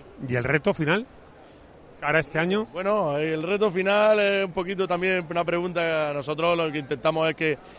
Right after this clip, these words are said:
Speaker 2: que se mantenga toda la atracción turística que, que genera todas las actuaciones que, que, que realizamos y se pueda potenciar, pues, tanto la batalla, el circo, las bodas, etcétera, todos los actos que realizamos y que sean más atractivos para la,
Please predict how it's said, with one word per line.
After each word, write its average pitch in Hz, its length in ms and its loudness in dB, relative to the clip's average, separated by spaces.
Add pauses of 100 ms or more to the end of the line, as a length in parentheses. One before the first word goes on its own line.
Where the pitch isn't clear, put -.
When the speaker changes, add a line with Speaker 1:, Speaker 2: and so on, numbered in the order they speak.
Speaker 2:
que 165 120 -4
se 170 100 0
mantenga 156 680 0
toda 165 200 2
la 160 80 2
atracción 156 400 -2
turística 151 480 -4
que, 143 160 -4
que 143 140 -10
genera 143 520 -2 (320)
todas 160 220 2
las 151 140 2
actuaciones 147 580 -2
que, 143 240 -2
que, 139 560 -8
que 139 160 -4
realizamos 151 640 -4 (300)
y 156 180 -2
se 156 100 -6
pueda 160 220 2
potenciar, 151 640 0
pues, 147 160 -6
tanto 143 220 -6
la 139 80 -2
batalla, 139 420 -2
el 139 120 -6
circo, 143 420 -6
las 135 180 -2
bodas, 143 420 0 (300)
etcétera, 151 500 -4
todos 156 220 0
los 156 120 0
actos 147 180 -6
que 151 100 -6
realizamos 147 640 -4
y 156 60 -6
que 135 100 -6
sean 147 240 -4 (280)
más 156 200 0
atractivos 165 640 0 (240)
para 156 240 0
la, 147 240 0